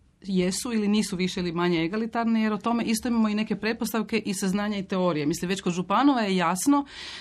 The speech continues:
da zapravo radnici, domaćice i druge, dakle, druge skupine koje su, recimo, nižeg socioekonomskog sa-, statusa, odnosno možemo ih nazvati nižom klasom, i, izražavaju više egalitarnih preferencije nego, o, oni koji su više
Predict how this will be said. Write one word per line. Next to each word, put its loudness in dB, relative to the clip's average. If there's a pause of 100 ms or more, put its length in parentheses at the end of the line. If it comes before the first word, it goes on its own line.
da -2
zapravo 0
radnici, 0
domaćice -2
i 0
druge, -2
dakle, -2
druge 0
skupine -2
koje -2
su, -4
recimo, -2
nižeg 2
socioekonomskog -4
sa-, -2
statusa, -2
odnosno -2
možemo -2
ih -2
nazvati -2 (440)
nižom 2
klasom, 0 (200)
i, -6
izražavaju 0
više 0
egalitarnih -2
preferencije -2
nego, 0
o, -6 (200)
oni 0
koji -6
su -8
više -6